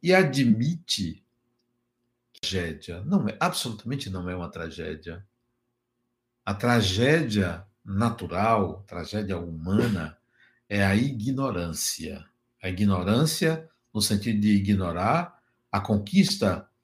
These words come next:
de habilidades, ignorar a condição de ser imortal.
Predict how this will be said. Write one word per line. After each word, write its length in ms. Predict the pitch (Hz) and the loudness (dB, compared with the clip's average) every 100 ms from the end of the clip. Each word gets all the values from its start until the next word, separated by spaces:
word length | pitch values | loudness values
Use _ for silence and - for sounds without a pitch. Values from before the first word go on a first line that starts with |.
| _ _ _ - - _ - | _ _ _ -12 -12 _ 0
de 140 | 117 | 6
habilidades, 1300 | 139 143 127 131 135 - 104 90 82 76 76 - - _ _ - _ 117 | 6 6 4 6 4 4 4 4 -2 -6 -12 -14 -16 _ _ -20 _ -4
ignorar 680 | 107 123 123 110 143 175 | 2 4 6 6 8 8
a 40 | 160 | 6
condição 640 | 127 113 98 - 135 151 | 4 2 2 0 0 0
de 100 | 117 | 0
ser 640 | 101 - - 190 190 - - | 0 0 2 2 2 -6 -8
imortal. 1120 | 156 151 156 160 - _ 98 92 82 85 95 | 0 2 4 2 -4 _ 0 0 0 -2 -8